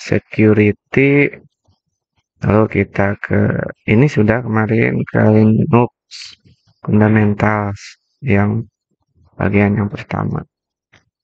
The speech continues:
Nah, di sini kita lihat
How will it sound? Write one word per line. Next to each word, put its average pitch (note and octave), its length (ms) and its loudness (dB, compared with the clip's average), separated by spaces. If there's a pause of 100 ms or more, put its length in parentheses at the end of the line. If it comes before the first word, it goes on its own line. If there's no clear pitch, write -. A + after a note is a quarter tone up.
(760)
Nah, G2+ 640 0
di - 80 -10
sini A2 480 2 (2750)
kita G2+ 240 -2
lihat G#2 400 2